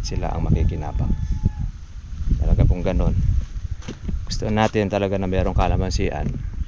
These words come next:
Nakaprepare tayo. Manakawan ka man, di ka man manakawan. Eh, ganun talaga. Sa buhay na ito, hindi lang tayo ang nangangailangan ng kalamansi, pati magnanakaw.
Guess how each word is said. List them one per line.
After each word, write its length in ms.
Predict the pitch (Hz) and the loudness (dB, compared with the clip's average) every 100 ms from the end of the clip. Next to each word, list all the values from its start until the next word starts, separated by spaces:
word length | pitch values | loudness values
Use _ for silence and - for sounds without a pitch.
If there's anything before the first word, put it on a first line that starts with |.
| - - - - | -8 -6 -4 -4
Nakaprepare 560 | - 107 - 104 107 98 | -6 -6 -4 -4 -4 -4
tayo. 320 | - 92 92 90 - - - - - - - - | 0 0 0 -4 -8 -10 -10 -8 -6 -6 -8 -10
Manakawan 600 | 87 82 90 95 98 98 | -10 -8 -2 0 0 -2
ka 80 | 127 | -4
man, 240 | 110 101 | -4 -6
di 80 | 82 | -6
ka 80 | 80 | -4
man 160 | 80 | -2
manakawan. 640 | 85 87 92 - 127 107 110 - - - - - - - - | 0 0 -2 -2 -2 -2 -4 -6 -6 -8 -6 -4 -4 -2 0
Eh, 440 | 87 85 80 78 78 | 0 -2 -4 -4 -2
ganun 240 | 110 113 | 0 0
talaga. 360 | 87 85 85 - - - - - - - - - - - - | 0 -2 -2 -6 -6 -6 -6 -8 -4 -2 2 0 -2 -6 -10
Sa 160 | - 85 | -10 -6
buhay 280 | 90 87 92 | -2 0 0
na 120 | 92 | 0
ito, 320 | 101 85 82 - - - | 0 -2 -4 0 2 2
hindi 160 | - 85 | 2 2
lang 200 | 82 - | 2 4
tayo 320 | 82 82 80 | 4 2 -2
ang 80 | 85 | -4
nangangailangan 520 | 80 80 82 80 80 | -4 -4 -4 -4 -2
ng 40 | |
kalamansi, 360 | 85 82 82 - | 2 6 6 4
pati 200 | - 80 78 | -2 -8 -8
magnanakaw. 600 | 76 78 73 69 73 | -8 -8 -8 -10 -12